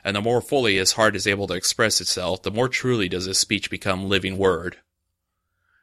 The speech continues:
The innermost spirit lives by truth, by its recognition of what is and what has value.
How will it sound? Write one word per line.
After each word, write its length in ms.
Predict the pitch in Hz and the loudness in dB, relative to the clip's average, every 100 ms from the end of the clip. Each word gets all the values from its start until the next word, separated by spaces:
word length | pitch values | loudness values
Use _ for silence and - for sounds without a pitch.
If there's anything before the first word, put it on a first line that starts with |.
| _ _ | _ _
The 180 | - 123 | -2 2
innermost 420 | 175 190 147 120 | 2 2 4 4
spirit 420 | - - 107 92 90 | 4 2 2 2 2
lives 360 | 104 104 95 | 4 4 2
by 200 | - 92 | 0 -2
truth, 460 | 87 - 92 78 - | -2 -6 -6 -8 -6
by 140 | - 104 | -2 -2
its 120 | - | -2
recognition 580 | 113 117 101 95 - 90 | -6 -4 -2 -2 -4 -6
of 320 | 90 92 - 101 | -8 -10 -16 -4
what 200 | 104 98 | 0 0
is 300 | 98 101 95 - | 0 -2 -2 -4
and 180 | 98 98 | -6 -4
what 220 | 98 90 | -4 -4
has 240 | - 95 - | -2 -2 -2
value. 520 | 98 87 78 73 | -4 -6 -8 -14